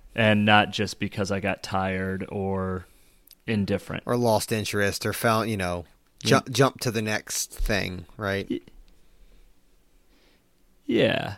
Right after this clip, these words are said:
Speaker 1: yeah. And it's, you know, not to make too much of it, I'm, my life isn't gonna change that much. It's not like I, I'm gonna have some, you know, <laughs> like,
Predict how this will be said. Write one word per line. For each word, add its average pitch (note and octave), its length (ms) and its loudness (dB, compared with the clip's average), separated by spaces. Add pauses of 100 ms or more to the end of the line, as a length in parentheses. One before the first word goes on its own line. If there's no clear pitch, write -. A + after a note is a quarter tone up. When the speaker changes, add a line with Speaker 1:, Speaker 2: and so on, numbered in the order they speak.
(160)
Speaker 1:
yeah. C3+ 260 4
And F#3+ 120 6
it's, G3 260 2 (560)
you E4 140 -4
know, A#2+ 360 4
not F#3+ 260 4
to D#3+ 60 -2
make C#3+ 180 6
too B2 180 4
much D3+ 280 6
of G#2 120 4
it, - 220 2 (760)
I'm, G3+ 280 4 (520)
my G#3 80 6
life A#3 300 6
isn't D#3+ 280 4
gonna B2 180 8
change A2 440 2
that G#2 200 4
much. A2+ 300 6
It's - 140 -4
not C3+ 180 6
like A#2 220 6
I, G2+ 440 4 (240)
I'm G#2+ 260 0
gonna A2 280 6
have G#2 320 2
some, G2 540 0 (1900)
you C#3 140 8
know, G#2+ 240 8 (560)
<laughs> - 640 -12
like, A#2+ 260 2